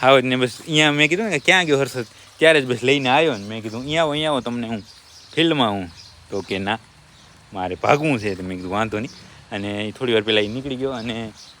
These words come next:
અત્યારે હવે બીજું કંઈ કામ છે નહીં, પાણી ભરાઈ જશે, ભરાઈ જશે એટલે આપણે અહીંયા આવીને બંધ કરી જશું. તો હવે જાય ઘરે, ઘરે જઈ જમીએ.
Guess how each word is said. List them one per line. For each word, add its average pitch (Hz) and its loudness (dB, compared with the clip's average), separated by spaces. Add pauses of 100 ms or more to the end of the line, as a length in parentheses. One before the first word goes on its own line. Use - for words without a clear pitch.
(120)
અત્યારે 113 6
હવે 95 6
બીજું 95 2
કંઈ 98 0
કામ 104 2
છે 120 -2
નહીં, 117 0
પાણી 101 2
ભરાઈ 113 6
જશે, 104 2
ભરાઈ 104 4
જશે 101 2
એટલે 117 0 (440)
આપણે 92 -4
અહીંયા 101 -2
આવીને 120 0
બંધ 117 0
કરી 147 4
જશું. 120 4
તો 92 2
હવે 92 0
જાય 95 4
ઘરે, 123 4
ઘરે 95 0
જઈ 110 0
જમીએ. 113 -2